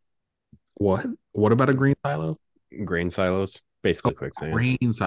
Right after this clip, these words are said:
Speaker 1: oh, can't you die in those? Like, people
Speaker 2: Oh,
Speaker 1: die in those all the time.
Speaker 2: yes. Every year.
Speaker 1: Yeah, 'cause they're stupid. They go up there to, like, fuck each other or something, right? And they end up,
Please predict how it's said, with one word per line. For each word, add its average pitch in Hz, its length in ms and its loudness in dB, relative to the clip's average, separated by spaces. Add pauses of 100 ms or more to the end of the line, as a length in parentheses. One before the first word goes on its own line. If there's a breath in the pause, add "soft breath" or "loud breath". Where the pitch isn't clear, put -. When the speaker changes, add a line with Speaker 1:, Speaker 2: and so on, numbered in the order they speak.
Speaker 1:
oh, 139 140 6
can't 139 200 -2
you 247 80 6
die 95 280 2
in 127 120 4
those? 143 260 4
Like, 98 140 -2
people 180 240 4
Speaker 2:
Oh, - 40 2
Speaker 1:
die - 60 2
in - 300 -10
those 90 80 -8
all 85 60 -6
the 85 80 -4
time. 71 80 2
Speaker 2:
yes. - 320 -6 (280)
Every 82 260 -2
year. 60 240 -8 (680)
Speaker 1:
Yeah, 80 320 -2 (180)
'cause 95 120 0
they're 90 100 2
stupid. 85 560 0
They 123 140 6
go 123 180 6
up 135 120 2
there 131 120 6
to, 120 80 6
like, 98 240 2
fuck 110 280 0
each 101 140 2
other 90 180 4
or 85 60 0
something, 87 300 -2
right? 90 220 0
And 87 100 -8
they 90 60 -4
end 90 100 0
up, 85 80 -4